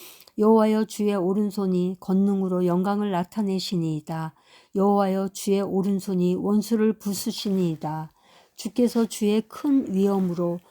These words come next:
주를 거스르는 자를 엎으시니이다. 주께서 진노를 바라시니 그 진노가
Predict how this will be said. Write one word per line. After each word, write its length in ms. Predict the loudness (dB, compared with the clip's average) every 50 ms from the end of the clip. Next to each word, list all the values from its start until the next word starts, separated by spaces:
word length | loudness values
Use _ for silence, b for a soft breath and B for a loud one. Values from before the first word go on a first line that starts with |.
| b b b
주를 360 | b -4 2 4 4 4 4
거스르는 680 | 0 -2 -4 -4 -2 0 -2 0 2 2 2 2 0 -2
자를 340 | -2 -4 -2 -2 -4 -4 -6
엎으시니이다. 1040 | -6 -8 -8 -4 -2 -2 -2 0 0 0 2 2 0 -2 -2 -4 -6 -6 -6 -8 b b b b b b b b b b b b
주께서 480 | -8 -2 2 2 2 4 4 0 0
진노를 540 | -2 0 0 2 2 4 2 2 2 0 -2
바라시니 720 | -2 -2 -2 -2 -2 -2 -4 -4 -4 -2 0 0 -2 -4 b b b b b
그 240 | _ 2 4 4 4
진노가 720 | 2 0 -2 -2 0 0 0 -2 -2 -2 -4 -6 -6 -10